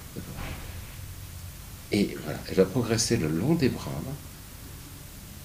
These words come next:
les avant-bras, les mains, jusqu'aux extrémités des doigts. Voilà, vous bougez les mains un petit peu, n'hésitez pas si vous, vous êtes mieux comme ça. Voilà.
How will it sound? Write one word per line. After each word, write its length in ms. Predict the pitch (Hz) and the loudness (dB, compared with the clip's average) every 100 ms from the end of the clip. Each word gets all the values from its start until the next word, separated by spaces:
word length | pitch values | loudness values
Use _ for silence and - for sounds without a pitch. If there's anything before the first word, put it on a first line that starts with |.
| - - - - - - - - - - - | -12 -12 -12 -12 -12 -12 -12 -12 -12 -12 -4
les 180 | 71 71 | -2 0
avant-bras, 560 | 65 67 62 62 60 - - - - - - - - - - - - - - | 0 -2 -2 -2 -4 -4 -8 -12 -14 -14 -12 -12 -10 -10 -10 -10 -10 -10 -8
les 100 | 67 | -4
mains, 160 | 69 65 67 - - - - - - - - - - | -2 -2 -4 -6 -10 -12 -12 -14 -14 -12 -12 -12 -10
jusqu'aux 300 | - - - | -4 0 4
extrémités 600 | 135 117 - 110 98 - 95 | 6 6 4 4 4 4 2
des 120 | 82 | 2
doigts. 260 | - 78 73 | 0 -4 -2
Voilà, 200 | 69 71 | -2 -2
vous 180 | 71 67 | -4 -6
bougez 300 | 82 - 80 | -4 -2 0
les 120 | 80 | 0
mains 120 | 76 | 0
un 80 | 76 | -2
petit 160 | - - | -6 -8
peu, 60 | - | -8
n'hésitez 360 | - - - - - | -6 -6 -8 -10 -8
pas 60 | |
si 160 | - - | -6 -6
vous, 200 | - - | -8 -10
vous 340 | - - - | -8 -8 -8
êtes 120 | - | -8
mieux 100 | - | -8
comme 160 | - - | -10 -10
ça. 100 | - - - - - - - - - - - - - - - - - - - - - - | -12 -12 -12 -12 -6 -6 -4 -2 -4 -4 -10 -14 -12 -12 -12 -14 -14 -14 -14 -14 -14 -10
Voilà. 220 | - | -8